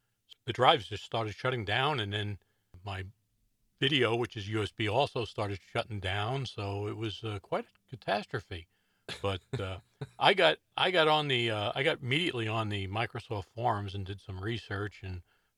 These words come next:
posted a few things, and I found out that, um, yeah, there's a problem that,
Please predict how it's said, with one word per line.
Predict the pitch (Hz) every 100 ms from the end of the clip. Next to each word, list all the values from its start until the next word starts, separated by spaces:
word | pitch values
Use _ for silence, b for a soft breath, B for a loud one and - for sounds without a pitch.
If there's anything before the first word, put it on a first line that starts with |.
| -
posted | 139 104 107
a | 98
few | - 95
things, | - 101 104 107
and | 110
I |
found | - 143 143 120
out | 110 104 -
that, | 98 92 _
um, | 95 92 92 92 -
yeah, | 101 104 110 117
there's | 113 117
a | 120
problem | - 127 120 98 107 107 _ _ _ _ _ _
that, | 104 92